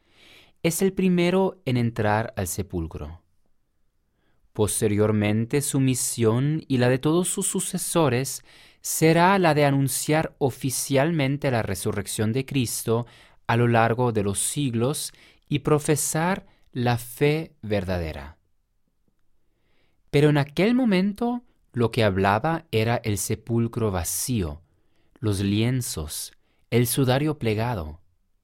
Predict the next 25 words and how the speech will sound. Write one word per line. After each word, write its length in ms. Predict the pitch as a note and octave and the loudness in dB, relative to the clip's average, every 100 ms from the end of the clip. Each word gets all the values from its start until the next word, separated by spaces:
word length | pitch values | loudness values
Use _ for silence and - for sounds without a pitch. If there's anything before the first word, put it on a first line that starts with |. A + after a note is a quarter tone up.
| _ _ _ _ _ _ _ _ _ _ _ | _ _ _ _ _ _ _ _ _ _ _
Juan 840 | _ - - A#2 G#2+ A2+ C#3 D#3 - - | _ -16 0 2 2 2 0 -2 -6 -8
vio 680 | B2 C3 D#3+ F#3+ G3+ - _ | -4 4 6 6 2 -4 _
y 160 | G3+ G3 | -4 -2
creyó, 600 | G3+ E3+ A2 G#2+ A2+ - _ _ _ _ | -2 0 2 2 2 -6 _ _ _ _
pero 280 | - D3 D#3+ | 2 4 6
aún 220 | E3 G3 | 6 6
no 160 | G3+ G3 | 4 2
comprendían 840 | F#3+ F3+ F3+ E3+ D3+ D3+ D#3 D#3 - | 0 4 4 4 4 2 2 -2 -6
realmente 1080 | - A2+ B2+ C3 D3 D3 C#3+ D#3+ F3+ D#3 G#2 | -4 2 4 4 4 4 4 2 0 2 2
la 100 | G2+ | 2
resurrección 1000 | G2 F#2+ - G#2+ G#2 - - B2+ D#3+ C#3 | 0 -4 -4 -2 -2 -2 0 2 2 2
de 80 | A2 | 0
Jesús 600 | - - - D3+ D3 - | -2 -4 -2 -2 -2 -2
de 80 | G2 | -4
entre 200 | F#2+ F#2 | -2 -2
los 220 | F2+ - | -2 0
muertos, 640 | G2+ A2+ - D#2+ - - - _ _ | 0 0 -2 -4 -4 -10 -16 _ _
tal 280 | - G#2+ G#2+ | 6 6 6
como 240 | B2+ A#2+ B2 | 2 0 0
el 60 | |
Señor 440 | - D3 C#3 B2+ B2 | 0 0 2 0 0
se 160 | C3 | 0
la 80 | A2+ | 0
había 240 | G2+ G2+ | 2 0
predicho. 720 | - F#2+ A2 A#2 - D2 D2 | 0 -2 -2 -4 -8 -8 -10